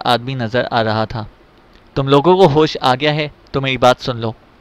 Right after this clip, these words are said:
इन पिंजरों की सलाखों में electric current मौजूद है जिसे अभी हल्का रखा गया है ताकि तुम्हें सिर्फ caution हो सके। उसके बाद उसे इंतहाई powerful कर दिया जाएगा और फिर जिसने भी किसी सलाख को छुआ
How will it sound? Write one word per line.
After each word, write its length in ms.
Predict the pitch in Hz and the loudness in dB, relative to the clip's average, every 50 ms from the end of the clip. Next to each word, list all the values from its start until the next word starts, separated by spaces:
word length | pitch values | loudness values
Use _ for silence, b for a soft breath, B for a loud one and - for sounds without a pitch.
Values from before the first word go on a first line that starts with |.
| B B B B B B - | B B B B B B -4
इन 120 | 165 165 | -4 0
पिंजरों 360 | 160 190 180 165 170 185 220 | 2 2 4 4 4 4 4
की 120 | 208 - 220 | 4 0 -2
सलाखों 400 | - 185 165 147 143 - - 180 | 0 4 6 6 6 6 4 0
में 140 | 190 190 - | 0 0 -2
electric 400 | 156 143 143 143 - - 180 156 | 0 2 2 2 0 -2 -4 -2
current 300 | - 156 147 151 151 - | 0 0 0 0 0 -2
मौजूद 340 | 147 143 127 117 123 123 117 | -4 -2 -2 -2 -2 -4 -4
है 180 | 117 110 107 - _ _ b b b b b b b _ _ 139 | -6 -6 -8 -12 _ _ b b b b b b b _ _ -10
जिसे 280 | 127 120 - 175 170 | -10 -6 -2 -2 0
अभी 260 | - - 135 131 151 139 | 0 0 -2 -2 -2 -2
हल्का 300 | 135 127 120 - 147 139 | -2 -4 -2 0 0 0
रखा 260 | 131 120 - 139 131 | 0 0 -2 -2 -2
गया 180 | 123 120 113 | -2 -2 -2
है 200 | 110 113 113 107 - - _ _ b b b b b b b - | -4 -4 -6 -10 -12 -16 _ _ b b b b b b b 2
ताकि 240 | 147 147 147 - 190 | 2 2 4 2 0
तुम्हें 220 | 180 214 220 208 | 0 0 -2 0
सिर्फ 220 | - - 185 180 - | 0 0 0 0 2
caution 360 | - 147 123 - - 147 143 | 2 2 2 2 0 -2 -2
हो 160 | 131 131 120 | -2 -4 -4
सके। 300 | - 123 110 - 113 107 - _ _ _ b b b b b b b b - | -4 -6 -8 -10 -10 -14 -14 _ _ _ b b b b b b b b -10
उसके 300 | - 131 - - 156 139 | -8 -8 -4 -2 -2 2
बाद 280 | 123 127 120 123 131 139 | 6 6 6 6 4 2
उसे 240 | - 147 - 143 135 | -4 -6 -6 -6 -6
इंतहाई 420 | 135 131 - 131 127 131 143 147 | -6 -6 -6 -6 -4 -2 -2 -2
powerful 500 | - 143 123 120 127 127 - 151 143 139 | 2 2 2 2 2 0 -2 -4 -6 -4
कर 140 | - 135 123 | -2 -2 -2
दिया 180 | 113 123 123 | -2 -2 -2
जाएगा 360 | 117 113 113 107 101 110 110 110 _ _ b b b b b b b b b b - | -2 -2 -2 -4 -4 -6 -10 -12 _ _ b b b b b b b b b b 2
और 120 | 135 135 | 2 4
फिर 200 | 127 - 147 151 | 4 2 0 0
जिसने 360 | 139 139 143 139 - 156 143 | 0 -2 -2 -2 -2 -2 -2
भी 160 | 131 131 131 131 | -2 -4 -6 -6
किसी 280 | - 147 131 147 139 | -6 -8 -8 -6 -6
सलाख 360 | 123 131 139 127 123 123 123 | -4 -4 -2 0 0 0 0
को 160 | - - 147 135 | -2 -2 -4 -2
छुआ 300 | - 143 120 120 113 | -2 -2 -2 -2 -4